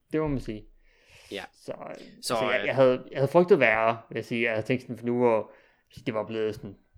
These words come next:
Speaker 1: så populært, og det var, altså, mange har nu i dag en eller anden form for kandidatgrad, og så er det sådan, så kan man jo tænke, "Nå, men så må jeg prøve at ansøge," og, ja, men, øh, altså,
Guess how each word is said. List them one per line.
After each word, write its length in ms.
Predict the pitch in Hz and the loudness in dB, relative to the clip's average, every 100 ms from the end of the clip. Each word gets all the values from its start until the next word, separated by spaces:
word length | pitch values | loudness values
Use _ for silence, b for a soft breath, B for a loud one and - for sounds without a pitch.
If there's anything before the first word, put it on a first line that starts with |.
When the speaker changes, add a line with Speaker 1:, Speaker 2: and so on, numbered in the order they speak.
| _ | _
Speaker 1:
så 120 | - - | -20 -16
populært, 500 | - 117 110 120 113 | -14 -10 0 0 0
og 100 | 107 | -6
det 100 | 101 | -6
var, 300 | 110 107 107 - | -4 -4 -8 -16
altså, 180 | - - | -20 -12
mange 260 | 113 113 127 | -6 -4 -2
har 200 | 120 110 | 0 0
nu 160 | 113 | -2
i 40 | 113 | -2
dag 160 | 120 | -2
en 60 | 117 | -2
eller 120 | 113 | -6
anden 140 | 110 107 | -8 -6
form 120 | 113 | -6
for 60 | 110 | -6
kandidatgrad, 600 | 117 127 120 - 113 - - | -8 -6 -8 -6 -8 -8 -16
og 60 | |
så 100 | - | -14
er 40 | 123 | -14
det 80 | 127 | -14
sådan, 200 | - - | -20 -16
så 60 | 135 | -10
kan 140 | 123 | -10
man 240 | 110 107 113 | -10 -12 -14
jo 60 | |
tænke, 180 | 104 - | -14 -6
"Nå, 100 | 131 | -4
men 60 | 123 | -4
så 100 | 135 | -4
må 80 | 143 | -4
jeg 100 | 113 | -4
prøve 140 | 123 | -4
at 60 | 117 | -4
ansøge," 360 | 123 135 123 113 | -4 -4 -4 -6
og, 100 | 101 b b b _ | -10 b b b _
ja, 80 | - - _ | -16 -16 _
men, 160 | 139 117 | -14 -14
øh, 80 | - - _ - | -16 -20 _ -18
altså, 180 | - | -14